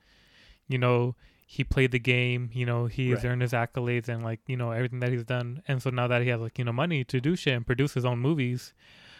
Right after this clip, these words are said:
Speaker 1: um, like, he's gonna do it, like, in a way that we don't see, or at least from what you said is, like, I don't know, it's just really cool just kinda going against, like, the grain and, like, taking, like, like, putting, like, passion projects, like, you know, Alita,
Speaker 2: Right.
Speaker 1: um,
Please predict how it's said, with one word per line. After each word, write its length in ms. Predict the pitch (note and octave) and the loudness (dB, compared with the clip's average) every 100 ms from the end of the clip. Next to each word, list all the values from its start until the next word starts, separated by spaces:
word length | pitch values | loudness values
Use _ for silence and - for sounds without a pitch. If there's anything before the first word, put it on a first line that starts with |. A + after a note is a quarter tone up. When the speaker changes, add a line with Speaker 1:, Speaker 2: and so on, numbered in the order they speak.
| - - | -18 -4
Speaker 1:
um, 480 | C3 A#2+ A#2 A2+ A2 _ - _ _ _ | -2 0 0 -4 -10 _ -20 _ _ _
like, 180 | B2 A#2+ | -4 -4
he's 140 | B2 | -4
gonna 220 | - C3+ B2 | -6 -6 -4
do 160 | B2+ | -2
it, 160 | B2+ B2 | 0 -2
like, 180 | A#2+ A#2 | -4 -6
in 80 | A#2+ | -6
a 60 | |
way 200 | A#2 A#2+ | -4 -4
that 380 | A#2+ A2+ A2 A2+ - _ | -2 -4 -4 -10 -16 _
we 140 | C3 B2+ | -6 -4
don't 320 | A#2 A2+ A2+ | -4 -6 -10
see, 440 | - - A#2 A2+ A#2+ | -8 -4 -2 -2 2
or 100 | C3+ | 4
at 40 | |
least 140 | C#3 - | 4 4
from 160 | C#3 B2+ B2+ | 0 2 2
what 180 | A#2+ - | 0 -2
you 80 | B2 | -2
said 320 | - A#2 A2+ | 2 2 2
is, 160 | A2+ A2+ | -2 -4
like, 160 | A2+ _ _ _ _ - | -6 _ _ _ _ 2
I 80 | D3 | 4
don't 80 | |
know, 60 | C#3 | 4
it's 100 | B2 | 2
just 120 | B2+ | 0
really 120 | B2+ B2+ | 0 0
cool 200 | C#3 B2 | 0 -2
just 140 | A#2+ | -2
kinda 160 | C3 A#2+ | -6 -6
going 180 | A#2+ A#2 | -4 -4
against, 380 | A#2 A#2 - | -4 -6 -6
like, 240 | B2 C3+ - _ _ _ _ _ _ - | -8 -8 -14 _ _ _ _ _ _ -6
the 100 | C3 | -2
grain 340 | B2+ A#2+ A#2 | 0 0 0
and, 260 | A2+ A2 A2 - | -4 -6 -8 -6
like, 220 | B2 - | -6 -4
taking, 440 | - C3+ C#3 C3 | -2 -2 0 -2
like, 320 | A#2+ A#2 - - _ _ _ _ - | -2 -6 -8 -18 _ _ _ _ -6
like, 180 | E3 - | -2 4
putting, 240 | F#3 F3+ | 4 6
like, 220 | D3+ C3 | 2 0
passion 300 | - C#3 - | 2 0 0
projects, 460 | A#2+ A#2+ A2 A2+ - | -2 -2 -2 -4 -2
like, 180 | A#2 - | -2 0
you 60 | |
know, 220 | B2+ A#2+ A#2 | 0 0 2
Alita, 480 | B2 B2 A#2 G#2+ - _ - - - - | 2 4 2 0 -6 _ -20 -20 -20 0
Speaker 2:
Right. 220 | C#3 A#2+ | 4 6
Speaker 1:
um, 200 | A2+ A2+ | 4 -2